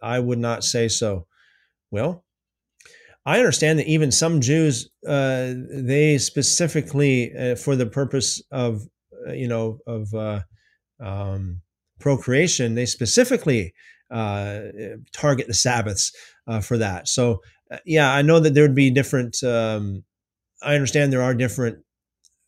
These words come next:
uh, interpretations and points of view on that. As far as I see where I am now, I, I don't see that being a sin at all, no.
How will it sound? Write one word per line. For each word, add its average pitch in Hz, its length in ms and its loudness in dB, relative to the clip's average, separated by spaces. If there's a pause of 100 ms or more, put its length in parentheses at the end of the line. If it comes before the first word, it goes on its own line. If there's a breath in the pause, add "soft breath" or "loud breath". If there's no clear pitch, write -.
uh, 113 340 -10
interpretations 135 800 2
and 110 120 -4
points 123 240 -2
of 107 80 -4
view 143 240 4
on 135 160 0
that. 135 320 0
As 113 100 -12
far 139 220 0
as 131 100 0
I 131 140 0
see 127 380 0
where 120 220 2
I 107 60 0
am 110 180 0
now, 120 220 -4
I, 110 260 -4
I 120 40 -4
don't 117 180 -4
see 117 320 -2
that 104 280 -6
being 110 200 -6
a 98 40 -10
sin 113 260 -6
at 104 80 -6
all, 120 200 -8
no. 113 240 -10